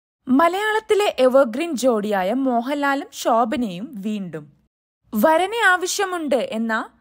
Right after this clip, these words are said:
സൂപ്പർ ഹിറ്റ് മൂവിക്ക് ശേഷം അനൂപ് സത്യൻ ഒരുക്കുന്ന പുതിയ ചിത്രത്തിലൂടെ മോഹൻലാലും ശോഭനയും വീണ്ടും ഒന്നിക്കുന്നു. ആശീർവാദ് സിനിമാസിന്റെ ബാനറിൽ നിർമ്മിക്കുന്ന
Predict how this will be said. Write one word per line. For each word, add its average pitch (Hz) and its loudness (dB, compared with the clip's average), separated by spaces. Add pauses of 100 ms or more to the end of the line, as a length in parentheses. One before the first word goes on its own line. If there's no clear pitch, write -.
സൂപ്പർ 359 -4
ഹിറ്റ് 349 -6
മൂവിക്ക് 262 -2
ശേഷം 247 -4
അനൂപ് 240 -2
സത്യൻ 302 -2
ഒരുക്കുന്ന 262 0
പുതിയ 277 -2
ചിത്രത്തിലൂടെ 254 -4 (260)
മോഹൻലാലും 302 2
ശോഭനയും 254 0
വീണ്ടും 226 -2
ഒന്നിക്കുന്നു. 208 -4 (360)
ആശീർവാദ് 339 2
സിനിമാസിന്റെ 330 0
ബാനറിൽ 220 0
നിർമ്മിക്കുന്ന 262 0